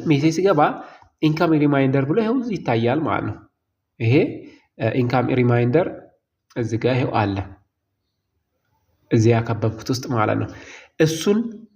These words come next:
ነክቼ እገባለሁ። ያው፣ እ፣ ሁሉንም፣ እ፣ አ-፣ አይነት እንትን ስለሚያሳየን ነው። ይኸው እዚህ ጋር ላሳያችሁ። ይሄ አሁን የትናንትና ነው። Congratulations for completing daily fan power points increased by ten ነው የሚለው። ይሄ የመጀመሪያው ነው። "And get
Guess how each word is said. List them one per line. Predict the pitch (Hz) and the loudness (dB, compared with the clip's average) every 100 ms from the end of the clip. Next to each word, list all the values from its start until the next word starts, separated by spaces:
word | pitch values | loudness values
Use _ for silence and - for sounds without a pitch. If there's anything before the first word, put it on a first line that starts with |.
| _ | _
ነክቼ | 135 131 123 135 | -2 0 0 2
እገባለሁ። | 120 110 110 143 | 4 4 4 4
ያው፣ | 202 131 - | 2 2 -2
እ፣ | 135 127 120 | -2 0 -2
ሁሉንም፣ | 117 165 170 180 180 | 2 4 4 2 0
እ፣ | 143 131 - | -2 -2 0
አ-፣ | 113 117 - 127 | 0 -2 -2 0
አይነት | 131 131 127 | 2 2 0
እንትን | 120 180 | -2 -2
ስለሚያሳየን | 170 123 113 113 110 110 110 | -2 0 0 -2 -2 -2 0
ነው። | 120 | 2
ይኸው | 147 294 - - - | 2 0 -6 -18 -14
እዚህ | 117 127 | -6 0
ጋር | 156 175 | 2 4
ላሳያችሁ። | 110 110 110 104 110 | 2 -2 -2 -2 -4
ይሄ | 120 | -2
አሁን | 123 180 | -2 0
የትናንትና | 135 127 117 113 | -2 0 -2 0
ነው። | 110 110 | 0 2
Congratulations | 143 143 160 147 151 151 156 | 2 4 2 2 0 0 -4
for | - 143 143 | -4 -4 -2
completing | 135 117 151 160 220 233 - - _ | -4 0 0 0 -2 -4 -10 -20 _
daily | 147 156 156 | 2 4 0
fan | 160 165 | -2 -4
power | - 127 135 135 | 0 2 2 0
points | 143 151 160 175 - - | 0 0 0 -6 -8 2
increased | 165 160 160 165 180 170 | 2 4 0 -2 0 0
by | 123 147 180 - | 2 2 0 -2
ten | 160 139 | 2 2
ነው | 113 | 0
የሚለው። | 117 123 117 - _ - | -2 -4 -6 -12 _ -2
ይሄ | 147 202 339 - | 4 4 4 2
የመጀመሪያው | 147 147 139 127 110 | 2 4 2 0 -2
ነው። | - - - - - | -6 -16 -20 -8 2
"And | 170 196 160 | 2 2 0
get | 135 156 | 2 2